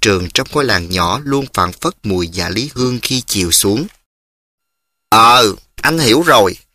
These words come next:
Đây là cái đoạn kể về bác bụng bự và bác ria vàng. Chặn đường cái lão đánh xe bò để hỏi về cái chỗ trú ngụ của bọn cướp." Cuối cùng,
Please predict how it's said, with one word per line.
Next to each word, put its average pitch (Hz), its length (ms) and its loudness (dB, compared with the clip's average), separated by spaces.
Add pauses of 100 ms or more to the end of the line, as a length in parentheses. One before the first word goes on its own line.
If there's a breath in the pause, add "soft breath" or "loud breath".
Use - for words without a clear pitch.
(180)
Đây 180 140 2
là 151 100 4
cái 202 140 -2
đoạn 127 260 2
kể 113 520 2
về 101 200 2
bác 147 240 -2
bụng 107 260 0
bự 107 360 4
và 101 100 2
bác 120 240 -2
ria 160 120 4 (120)
vàng. 107 360 2 (400)
Chặn 135 340 2
đường 120 500 4 (120)
cái 175 100 2
lão 117 280 4
đánh 147 160 -2
xe 165 180 2
bò 101 460 2 (160)
để 101 260 2
hỏi 120 540 2
về 104 220 2
cái 143 180 -2
chỗ 101 280 4
trú 175 120 4
ngụ 92 220 2
của 113 100 -8
bọn 92 140 0 (100)
cướp." 214 200 2 (920)
Cuối 185 220 4
cùng, 92 280 0